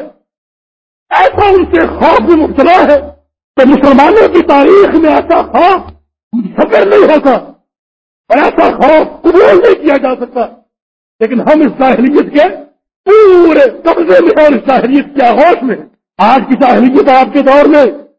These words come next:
آپ کا تعلیمی نظام ہے، آپ کی عدالتیں ہیں، جہاں قرآن و حدیث کے ظاہری حکم پر یورپ کے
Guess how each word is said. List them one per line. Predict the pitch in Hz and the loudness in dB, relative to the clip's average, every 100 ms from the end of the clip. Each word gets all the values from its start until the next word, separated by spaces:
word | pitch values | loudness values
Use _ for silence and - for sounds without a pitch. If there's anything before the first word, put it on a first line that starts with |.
| _ _ | _ _
آپ | - 262 302 311 | -2 0 0 -2
کا | 285 | -2
تعلیمی | 262 277 320 349 359 | 0 2 2 2 2
نظام | 269 330 330 294 | 2 0 2 0
ہے، | 208 - _ _ _ - | -2 -6 _ _ _ -2
آپ | 269 320 269 | 0 0 -2
کی | 359 | -2
عدالتیں | 294 285 392 - - | 0 0 0 0 0
ہیں، | 523 277 202 - _ _ _ - | 2 0 -4 -10 _ _ _ -6
جہاں | 240 277 | 0 0
قرآن | - 269 294 359 | 0 0 2 2
و | 302 | 2
حدیث | 254 311 349 | 2 2 0
کے | - 262 170 - - _ _ - | 0 -2 -2 -6 -20 _ _ -4
ظاہری | 349 311 359 330 | 0 2 2 2
حکم | 277 605 392 | 0 -2 -2
پر | 349 320 - - _ _ _ - | 0 -2 -2 -18 _ _ _ -12
یورپ | 165 285 349 - - - _ _ _ _ | -2 0 2 0 -2 -8 _ _ _ _
کے | 277 | -4